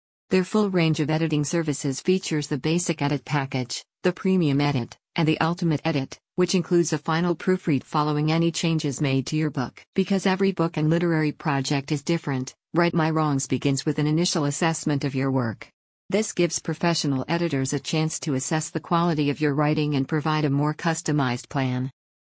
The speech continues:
The editing team will also advise on the most suitable option based on your goals. Their copy edit service is a word-by-word option that focuses on grammar, punctuation, and spelling.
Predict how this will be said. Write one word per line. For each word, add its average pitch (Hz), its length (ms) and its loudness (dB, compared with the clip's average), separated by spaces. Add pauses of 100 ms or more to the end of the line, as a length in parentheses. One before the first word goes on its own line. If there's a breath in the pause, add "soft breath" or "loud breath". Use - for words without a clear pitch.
The 185 160 2
editing 214 320 4
team 147 280 0
will 147 140 0
also 170 400 0
advise 135 400 -2
on 151 80 0
the 143 80 2
most 139 280 0
suitable 175 420 0
option 160 400 0
based 143 360 -2
on 147 120 0
your 143 100 -2
goals. 127 500 -4 (100)
Their 170 180 0
copy 180 420 0
edit 156 240 0
service 143 400 0
is 147 140 -4
a 151 80 2
word-by-word 147 680 2
option 143 340 0
that 139 180 0
focuses 156 520 0
on 139 140 0
grammar, 135 540 -2 (180)
punctuation, 156 920 0 (200)
and 151 160 2
spelling. 131 520 0